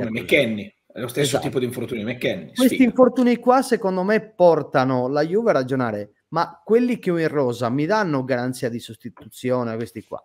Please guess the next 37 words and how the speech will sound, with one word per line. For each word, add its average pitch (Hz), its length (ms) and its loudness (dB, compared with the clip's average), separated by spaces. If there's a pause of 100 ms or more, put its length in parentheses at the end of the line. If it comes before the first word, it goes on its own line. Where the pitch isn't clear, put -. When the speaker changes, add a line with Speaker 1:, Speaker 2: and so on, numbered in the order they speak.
Speaker 2:
È 151 140 -14
quello, 254 300 2
secondo 101 220 -8
me, 101 140 -8
che 101 100 -8
ha 90 160 -8 (560)
por-, 143 280 -2
è - 280 -10
l'infortunio 254 540 6
di 196 140 -2
Chiesa 170 400 6
che 131 120 0
banalmente 147 600 0
ha 127 40 0
fatto, 139 280 -4
ha 117 200 -6
fatto 135 300 -6
fare 147 200 0
una 110 280 -2 (220)
retromarcia 127 640 -2
incredibile 113 680 -2
a, 80 340 -6
a, 67 100 -18 (1160)
alla 127 200 -2
Juventus 147 800 0
sul 127 300 -6
piano 113 280 -4
Dybala, 110 380 2
perché - 260 -8
poi 143 440 2 (160)
lì 131 200 0
non 117 140 -2
ce 147 140 2
l'hai 135 140 4
a 131 40 4
Speaker 1:
Paradossalmente, 127 360 -2
Speaker 2:
disposizione. 143 640 -2